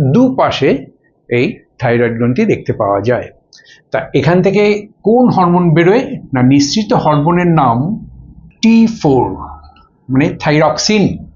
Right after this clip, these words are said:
এই টি ফোর এর কাজ কি? না, প্রথম কাজ হলো বিপাকীয় ক্রিয়ার উপর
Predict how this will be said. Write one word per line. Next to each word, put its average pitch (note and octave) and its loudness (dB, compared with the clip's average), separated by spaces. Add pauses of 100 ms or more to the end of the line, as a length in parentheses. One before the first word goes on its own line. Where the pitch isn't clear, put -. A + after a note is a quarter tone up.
(200)
এই D#3+ -2
টি A#3 4
ফোর A#3 2
এর D#3 -2 (420)
কাজ F3+ -2
কি? C4 0 (260)
না, C3+ -2
প্রথম A#3 0
কাজ E3+ 2
হলো B2+ 0 (1600)
বিপাকীয় E3+ 2 (960)
ক্রিয়ার C#3 0
উপর D3+ 0